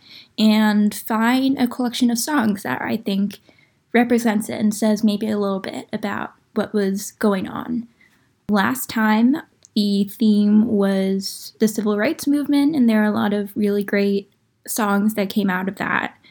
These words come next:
Um, and for, and for this theme, I was thinking something a little bit more fun and unique, unexpected. So the collection of songs you're going to hear this week,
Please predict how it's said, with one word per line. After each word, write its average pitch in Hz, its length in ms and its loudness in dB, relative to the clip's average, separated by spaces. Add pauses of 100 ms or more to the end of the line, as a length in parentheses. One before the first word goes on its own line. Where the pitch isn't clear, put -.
(420)
Um, 220 480 4
and 226 200 6
for, 262 200 2
and 254 200 4
for 285 140 2
this 349 240 -2
theme, 277 380 2
I 254 100 2
was 247 160 2
thinking 233 380 4
something 214 500 2
a 214 100 4
little 208 280 2
bit 208 280 -6
more 202 540 2 (640)
fun 220 340 4
and 214 160 6
unique, 214 720 2
unexpected. 214 1300 0 (640)
So 254 640 4 (320)
the - 100 -2
collection 311 500 -2
of 277 80 -2
songs 226 500 0
you're 269 160 0
going 220 300 2
to 220 120 -2
hear 214 260 0
this 220 320 -2
week, - 400 -6